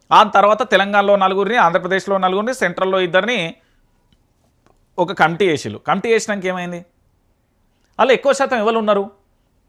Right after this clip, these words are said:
ఆంధ్రప్రదేశ్లోనూ కేంద్రం వాళ్ళు. So వీళ్ళు ఎవరు, ఎవరికి సపోర్ట్ చేస్తారు? ఆంధ్రప్రదేశ్కే సపోర్ట్ చేస్తారు. బనకచెర్ల ప్రాజెక్ట్ దేనికోసం? ఆంధ్ర ప్రజలకు సంబంధించి. ఇప్పటికే అక్కడ కాటన్ బ్యారేజ్ ఉన్నది, గోదావరి జిల్లాలో రకరకాల ప్రాజెక్టులు ఉన్నాయి. మన పైసలతోనే ఇచ్చినాయి అవి, తెలంగాణ బిడ్డల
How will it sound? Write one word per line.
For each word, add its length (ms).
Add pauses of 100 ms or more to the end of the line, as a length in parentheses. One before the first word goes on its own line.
(560)
ఆంధ్రప్రదేశ్లోనూ 800
కేంద్రం 340
వాళ్ళు. 200 (640)
So 60
వీళ్ళు 200
ఎవరు, 280
ఎవరికి 300
సపోర్ట్ 340
చేస్తారు? 280 (340)
ఆంధ్రప్రదేశ్కే 600
సపోర్ట్ 340
చేస్తారు. 280 (380)
బనకచెర్ల 480
ప్రాజెక్ట్ 440
దేనికోసం? 640 (360)
ఆంధ్ర 400
ప్రజలకు 400
సంబంధించి. 420 (420)
ఇప్పటికే 400
అక్కడ 240
కాటన్ 320
బ్యారేజ్ 280
ఉన్నది, 240
గోదావరి 380
జిల్లాలో 200 (100)
రకరకాల 500
ప్రాజెక్టులు 360
ఉన్నాయి. 160
మన 160
పైసలతోనే 520
ఇచ్చినాయి 240
అవి, 180
తెలంగాణ 360
బిడ్డల 220